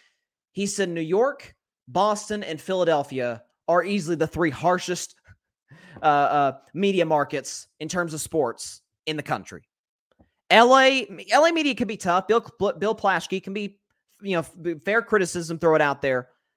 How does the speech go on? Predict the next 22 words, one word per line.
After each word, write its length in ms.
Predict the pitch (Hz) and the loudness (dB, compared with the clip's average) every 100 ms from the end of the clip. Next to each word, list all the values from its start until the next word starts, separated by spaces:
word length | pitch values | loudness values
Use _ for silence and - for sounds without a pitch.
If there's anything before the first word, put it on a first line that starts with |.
| _ - | _ -2
But 380 | 175 170 156 - _ _ | 2 4 2 -2 _ _
those 300 | 131 185 233 | 0 2 2
three, 280 | - 240 269 | -2 -4 -4
they're 120 | 185 | -2
gonna 140 | 170 165 | -4 -4
be 20 | |
all 220 | 165 185 | -2 0
over 200 | 160 113 | 0 -4
you. 120 | 87 64 _ _ _ _ _ _ _ _ _ | -12 -18 _ _ _ _ _ _ _ _ _
S-, 120 | - | -14
and, 200 | - 165 | -6 -4
and 140 | 160 151 | -2 2
Zach 260 | 170 185 | 4 4
Wilson 240 | 185 180 160 | 2 0 0
thus 160 | 170 | -4
far 240 | - 170 151 | 0 2 2
has, 220 | 143 131 | 0 -4
has 180 | 135 143 | -6 -8
pretty 160 | 160 | -6
much 180 | 151 139 | -6 -6
botched 320 | 147 120 104 | -4 -4 -6
it. 120 | 85 | -14